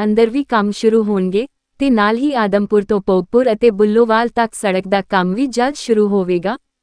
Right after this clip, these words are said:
ਉਨ੍ਹਾਂ ਕਿਹਾ, ਜਦੋਂ ਤੋਂ ਮੈਨੂੰ ਹਲਕਾ ਇੰਚਾਰਜ ਦੀ ਜ਼ਿੰਮੇਵਾਰੀ ਦਿੱਤੀ ਹੈ,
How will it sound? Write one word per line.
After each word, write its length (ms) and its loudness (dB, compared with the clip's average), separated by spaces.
ਉਨ੍ਹਾਂ 240 2
ਕਿਹਾ, 300 0
ਜਦੋਂ 300 -2
ਤੋਂ 140 2
ਮੈਨੂੰ 380 0
ਹਲਕਾ 360 -2
ਇੰਚਾਰਜ 580 -2
ਦੀ 140 -4
ਜ਼ਿੰਮੇਵਾਰੀ 640 0
ਦਿੱਤੀ 340 -2
ਹੈ, 160 -4